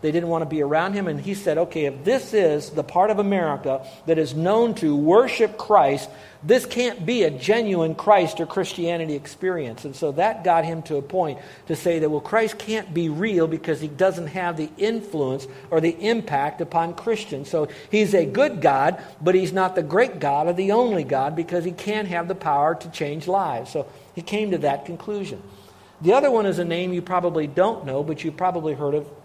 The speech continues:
its or his effect. His name is Anton LaVey. Anton LaVey is the founder of the Satanist Church. In fact, you have the Satanist Bible that's out there.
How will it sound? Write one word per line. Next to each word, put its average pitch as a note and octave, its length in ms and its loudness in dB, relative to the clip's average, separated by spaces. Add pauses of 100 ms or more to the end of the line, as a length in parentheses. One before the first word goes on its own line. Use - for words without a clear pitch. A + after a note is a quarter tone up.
its E3+ 280 -4
or C3+ 120 -4
his D#3 260 -4
effect. F3 560 -6 (320)
His G3+ 160 0
name A#3+ 180 0
is F#3+ 140 -2
Anton F#3 540 -6
LaVey. C#3+ 420 -2 (460)
Anton G#3 500 -2
LaVey C#3+ 640 -2 (140)
is D#3 180 -6
the D3+ 100 -2
founder G#3 540 0
of B2+ 300 -2
the F#3 80 0
Satanist F3+ 680 -2
Church. B2 320 -6
In C#3+ 80 -6
fact, D#3 400 0
you F#3 100 -6
have C#3+ 220 -4
the E3 100 -2
Satanist C#3+ 600 -6
Bible D#3+ 340 2
that's C3+ 220 -6
out D3+ 260 -4
there. A2 160 -10